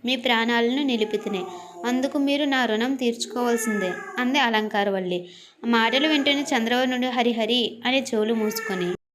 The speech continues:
బయటకు వచ్చేసి అలంకారవల్లితో, "బ్రాహ్మణుడు భోగం దానిని వివాహమాడుట ఉచితము కాదు. ఇదెంతయో అపచారము. నీవు చేసిన ఉపకారానికి సదా రుణపడి ఉంటాను, కానీ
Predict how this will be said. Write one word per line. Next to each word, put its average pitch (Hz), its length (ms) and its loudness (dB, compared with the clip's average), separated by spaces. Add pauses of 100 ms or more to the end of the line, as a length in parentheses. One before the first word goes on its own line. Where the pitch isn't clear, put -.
(140)
బయటకు 226 440 4
వచ్చేసి 233 540 4
అలంకారవల్లితో, 233 1000 2 (120)
"బ్రాహ్మణుడు 247 680 2
భోగం 233 460 2
దానిని 240 340 4
వివాహమాడుట 226 720 2
ఉచితము 233 440 0
కాదు. 190 380 -2 (340)
ఇదెంతయో 233 520 4
అపచారము. 220 720 2 (320)
నీవు 254 360 4
చేసిన 240 260 4
ఉపకారానికి 247 680 2
సదా 233 400 2
రుణపడి 226 360 2
ఉంటాను, 202 460 0 (160)
కానీ 208 360 0